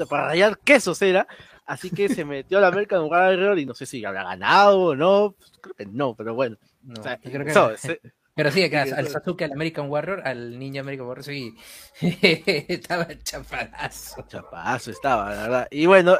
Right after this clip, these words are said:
Speaker 1: eh, suele tener cierto self-insert en estas historias. Si más o menos saben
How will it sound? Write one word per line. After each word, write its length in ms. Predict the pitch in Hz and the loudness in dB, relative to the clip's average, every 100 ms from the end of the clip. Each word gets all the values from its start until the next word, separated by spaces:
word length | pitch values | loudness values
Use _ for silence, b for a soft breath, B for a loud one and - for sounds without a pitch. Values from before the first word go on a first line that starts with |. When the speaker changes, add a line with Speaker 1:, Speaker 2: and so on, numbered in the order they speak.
| - | 2
Speaker 1:
eh, 380 | 127 123 117 117 | -8 -8 -10 -12
suele 340 | - 151 156 | -4 -2 -2
tener 320 | 151 143 151 | -2 -2 -2
cierto 540 | 135 165 151 - 156 143 B B B _ _ | -2 -4 -2 2 2 2 B B B _ _
self-insert 1200 | - - 147 151 151 - _ 135 127 - 139 - - - _ | -20 -6 -2 -2 -4 -14 _ -16 -12 -6 -6 -8 -20 -20 _
en 300 | 120 127 120 | -18 -16 -14
estas 240 | 127 - | -12 -10
historias. 640 | 143 - 170 160 392 - - _ - - - - - _ | -8 0 2 2 -6 -14 -20 _ -20 -20 -20 -20 -20 _
Si 460 | - 123 113 117 113 | -14 -10 -8 -6 -4
más 200 | 143 - | -4 -2
o 60 | |
menos 380 | 151 156 156 151 | 0 0 0 -2
saben 600 | - 147 151 156 151 151 | 0 2 2 0 -4 -10